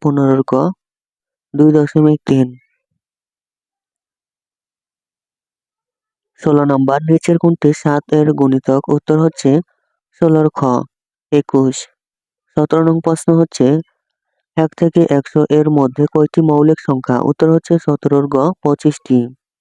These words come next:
আঠারো, চার বাই দশ এর লঘিষ্ঠ রূপ কোনটি? উত্তর হচ্ছে আঠারোর ঘ, দুই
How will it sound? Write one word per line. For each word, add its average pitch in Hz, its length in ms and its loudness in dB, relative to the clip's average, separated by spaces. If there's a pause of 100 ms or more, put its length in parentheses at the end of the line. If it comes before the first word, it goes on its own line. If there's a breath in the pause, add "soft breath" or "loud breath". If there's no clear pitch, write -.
(560)
আঠারো, 139 380 0 (420)
চার 147 220 0
বাই 160 160 0 (140)
দশ 139 180 0 (180)
এর 147 80 2 (120)
লঘিষ্ঠ 143 340 -2 (140)
রূপ 160 180 0
কোনটি? 127 360 -2 (160)
উত্তর 160 240 -2
হচ্ছে 165 220 -2 (100)
আঠারোর 143 360 0 (100)
ঘ, - 20 -2 (720)
দুই 156 180 4